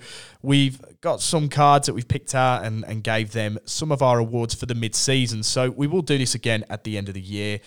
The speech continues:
uh, but with the World Cup break, we thought it'd be appropriate to do the mid-season awards. So we'll get straight into it. We've got, I believe, eight on my pad, that, eight to nine awards we've got on my pad.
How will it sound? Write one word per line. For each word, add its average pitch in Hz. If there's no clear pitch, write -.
uh, 98
but -
with 127
the 107
World 98
Cup -
break, 101
we 104
thought 107
it'd -
be 90
appropriate 95
to -
do 98
the 131
mid-season 185
awards. 135
So 147
we'll 147
get 185
straight 139
into 113
it. 139
We've 143
got, 185
I 156
believe, 208
eight 135
on 107
my 101
pad, 98
that, 101
eight 143
to 135
nine 123
awards 123
we've 113
got 120
on 101
my 120
pad. 123